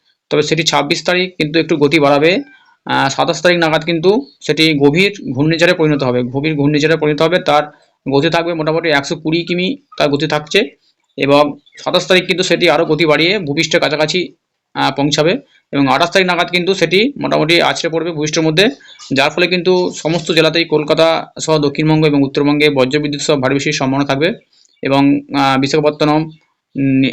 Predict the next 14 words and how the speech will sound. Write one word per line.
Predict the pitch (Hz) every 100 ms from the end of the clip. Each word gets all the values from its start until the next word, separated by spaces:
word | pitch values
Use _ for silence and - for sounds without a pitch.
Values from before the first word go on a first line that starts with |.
| 143 143
চেন্নাই, | 143 147 151 156 156
পন্ডিচেরি | 139 139 139 147 147
এইসব | 143 156
জেলাতে | 147
কিন্তু, | 151 147 170 208 - - - -
আহ, | 135 123
ভারী | 123 151 160 156 - 139
লক্ষণ | 143 139 156
দেখা | 135 147
যাবে, | 151
এই | 151
ঘূর্ণিঝড়ের | 135 131 135 147
প্রভাব | 135 139
দেখাবে। | 131 131 151